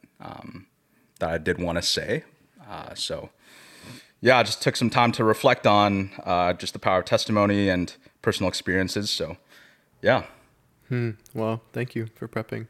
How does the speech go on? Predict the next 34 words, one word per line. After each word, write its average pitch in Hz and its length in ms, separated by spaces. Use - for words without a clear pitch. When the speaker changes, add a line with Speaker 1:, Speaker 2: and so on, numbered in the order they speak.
Speaker 1:
Yeah, 92 200
no 82 100
worries. 95 340
No 87 100
worries. 90 260
My 90 100
pleasure. 87 320
Uh, 85 160
so 104 320
I, 127 520
uh, 85 280
am 87 260
twenty-five 110 420
years 113 140
old. 95 220
So - 160
I'm 85 200
Speaker 2:
Sheesh. 311 500
Speaker 1:
pretty 160 140
young 127 180
guy, 107 240
<laughs> 165 880
but 123 100
kinda 131 220
old. 107 240
It's - 120
kinda 98 200
crazy. 104 420
Almost 101 260
reaching 98 220
twenty-six. - 640
Uh, 92 380
but 107 240
yeah, 101 260